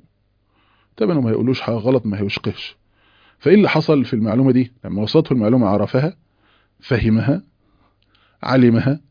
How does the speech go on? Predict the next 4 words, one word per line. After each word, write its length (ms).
تيقن 840
فيها، 340
صدق 800
بها. 280